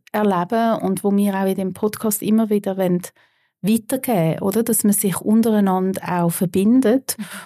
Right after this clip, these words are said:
Speaker 1: und dass man einander zulässt und eben auch, <laughs> wir haben doch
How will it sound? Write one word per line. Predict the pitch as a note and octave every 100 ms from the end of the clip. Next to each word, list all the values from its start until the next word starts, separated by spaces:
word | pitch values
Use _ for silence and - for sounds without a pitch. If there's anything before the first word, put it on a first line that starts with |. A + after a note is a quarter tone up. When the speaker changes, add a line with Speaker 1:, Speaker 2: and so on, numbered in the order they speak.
| -
Speaker 1:
und | G#3 G3
dass | G#3 -
man | G3 F#3+ G3 - _ _
einander | - G#3 G3+ G#3+ G#3+ - - _ -
zulässt | - G#3+ B3 B3+ C4+ - - -
und | G3+ -
eben | G3 G#3
auch, | G3+ F#3+ G3 -
<laughs> |
wir | G3 G3+
haben | G#3+ E3
doch | G3+ -